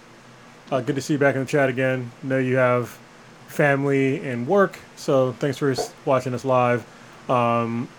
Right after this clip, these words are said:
and listener of the week would be Ahmed, or Ahmed, depending on what part of the world you're from.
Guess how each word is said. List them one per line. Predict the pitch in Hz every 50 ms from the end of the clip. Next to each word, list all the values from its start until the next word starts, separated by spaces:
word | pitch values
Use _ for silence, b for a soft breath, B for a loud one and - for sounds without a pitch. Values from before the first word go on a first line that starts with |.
| -
and | - 165 147 135 135 131 131 127 127 127 127 127 120 123
listener | 131 139 - -
of | - 135
the | 131
week | 123 143 139 -
would | 135 107
be | 135 127 127 135 - -
Ahmed, | 147 127 117 135 156 156 - 123
or | - 135 127 131 -
Ahmed, | 147 - - - - - 135 127 120 113 117 - - - - - - -
depending | - - 139 135 135 131
on | 131 127 123 123 123 120 B B B B B B B -
what | - 294 302 220
part | 269 277 247
of | 247
the | 240 240 240 233 226 220 214 196 - - - - - - - -
world | - 240 240 233 185
you're | 170 143
from. | - 151 131 123 113 107